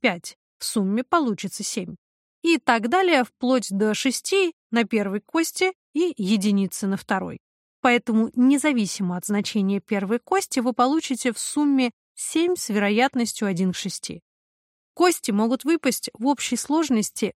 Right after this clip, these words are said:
тридцатью шестью комбинациями. В шести случаях сумма равна семи, так что вероятность получить семь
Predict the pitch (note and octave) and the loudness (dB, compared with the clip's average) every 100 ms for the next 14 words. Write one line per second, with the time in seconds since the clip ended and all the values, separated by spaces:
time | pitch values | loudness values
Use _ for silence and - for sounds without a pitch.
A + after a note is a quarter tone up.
0 | _ B3 C#4+ - A#3 G3+ - B3 D#4 - | _ 0 0 0 -2 -2 -2 0 0 0
1 | - - - G#3+ G3+ G#3 F#3 G#3 F#3+ E3 | -4 -4 -2 -2 0 0 2 0 -2 -6
2 | - - C#3+ D3 - _ _ _ - - | -12 -12 -12 -14 -18 _ _ _ -4 0
3 | C#4+ - D#4+ C#4+ B3+ A#3+ A3+ - E4 - | 0 0 0 0 0 0 0 -2 -2 -4
4 | - - F4 F4+ D4+ A#3+ A#3 A#3+ - G#3+ | -8 -4 0 2 4 4 2 -2 -2 -2
5 | G#3 G3+ _ _ _ A3+ A3 - - A3 | -2 -4 _ _ _ -2 -2 -4 -2 -2
6 | G#3+ A3 A3+ G#3 - G3+ F#3+ - G#3 G#3+ | 0 2 2 0 -2 -6 -6 -4 -2 -2
7 | - G3+ - - E4+ | -2 -6 -6 -4 -4